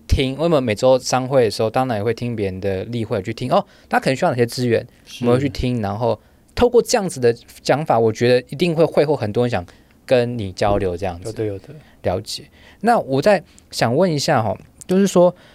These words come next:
Speaker 1: 呃，因为商会里面其实会有找到非常非常多的，的一些可能协力团队或者是资源也好，你可不可以分享，呃，你一个你觉得最有感的案例的部分，比方说你透过商会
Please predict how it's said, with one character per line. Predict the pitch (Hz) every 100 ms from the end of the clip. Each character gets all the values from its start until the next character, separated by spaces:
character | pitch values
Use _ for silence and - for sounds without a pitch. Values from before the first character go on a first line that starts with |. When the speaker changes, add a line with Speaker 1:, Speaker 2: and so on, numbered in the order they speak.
| -
Speaker 1:
呃， | - 160 160
因 | 254
为 |
商 | 240 240 226
会 | 226
里 | 147
面 | 135 160
其 | 123
实 | 120 127
会 | 156
有 | 131 107
找 | 98 95
到 | 123
非 | 107 127
常 | 113 101
非 | 120
常 | 107
多 | 101 101
的， | 101
的 | 110 113
一 |
些 | 107 - 104
可 | 120
能 | 98
协 | - 113
力 | 117
团 | 123 95 98
队 | 104
或 | 98 107
者 |
是 | 101
资 | 110 - 113
源 | 104 104
也 | - 104
好， | - - - - -
你 | 151
可 |
不 | 254
可 |
以 | 202
分 | - 220
享， | 233 123 95 101 _ _
呃， | 131 120
你 | 117 120 123 -
一 | 160
个 | 160 175 135
你 | 113
觉 | - 113
得 | 120
最 | - 233
有 | 135 117
感 | - 104 98
的 | 95 98 95 -
案 | - 123 110
例 | 113 104 - _ _ _
的 | -
部 | 127 127
分， | 110 107
比 | 98
方 | 110
说 | 135
你 |
透 | 110
过 | 139
商 | 131 131 131
会 | 139 107